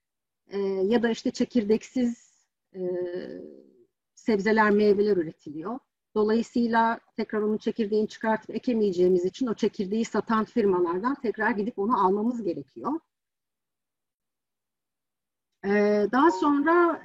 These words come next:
e, fabrika atıklarını denizlere, nehirlere, e, atmaya başlıyoruz.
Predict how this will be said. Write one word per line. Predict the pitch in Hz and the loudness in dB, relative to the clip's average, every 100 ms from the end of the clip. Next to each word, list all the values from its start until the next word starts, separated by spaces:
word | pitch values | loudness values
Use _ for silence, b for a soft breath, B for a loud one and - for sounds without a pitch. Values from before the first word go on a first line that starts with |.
| 254 | -2
e, | 247 247 247 247 247 247 247 | 0 2 2 2 2 2 0
fabrika | 262 269 294 - | 2 4 2 0
atıklarını | 247 - - 233 208 240 403 - _ _ _ _ _ _ - | -4 -4 -2 0 0 2 0 -2 _ _ _ _ _ _ 0
denizlere, | 277 269 233 220 214 262 254 | 2 4 2 2 0 0 0
nehirlere, | 240 233 208 185 175 220 - _ - | 2 2 0 0 -2 -6 -10 _ -10
e, | 196 190 202 185 185 - - - | -6 -4 -2 -2 -4 -6 -12 -6
atmaya | - - 196 175 | -6 -4 -2 -2
başlıyoruz. | 165 160 - 160 165 254 - - | -4 -8 -10 -12 -10 -14 -14 -18